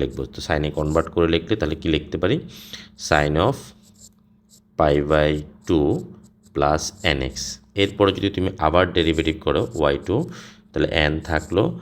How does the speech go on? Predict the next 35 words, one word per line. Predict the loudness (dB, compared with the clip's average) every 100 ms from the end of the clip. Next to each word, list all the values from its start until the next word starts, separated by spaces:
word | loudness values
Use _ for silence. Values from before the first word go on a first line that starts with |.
| -16 -20 -6
sin, | -2 0 0 -2 -8 -14 -8
এটাকে | 0 2 2 2
যদি | 2 0
তুমি | 0 2
করো, | 2 2
তাহলে | 0 -4
sine-কে | -2 -2 0 -2 2
করলে | 2 2 2
আবার | 2 0 0
cos | 2 4 4 2 -4 -16 _ -20 _ _ _ _
pi | -2 0 2
by | 2 2 0
two | 2 2 -2 -10 -20 _ _ _ _ _ -6
plus | 0 4 4 2 -6 -2 0
nx | 0 -2 -2 0
পাবা। | 2 2 0 -8 -20 -20 -20 _ _ -4
এখানে | -2 2 2 4
আবার | 4 2 0 0
nx-কে | 0 -2 -2 0
যদি | 2 2
ডেরিভেটিভ | 2 0 -2 0
করো, | 2 2
একটা | 2 0 0
n | 0
পাবা, | 0 0 -2 -6
এটা | -2 0
এন | 0 -2
স্কয়ার | -2 -2 0
হয়ে | -2 -2
গেল। | -6 -8 -14 -20 -20 -20 -12 2
Then | 4 4 -2 -10 -10
এখানে | -4 -2 0
যদি | 0
আমরা | 0 0
sine-এ | 0 0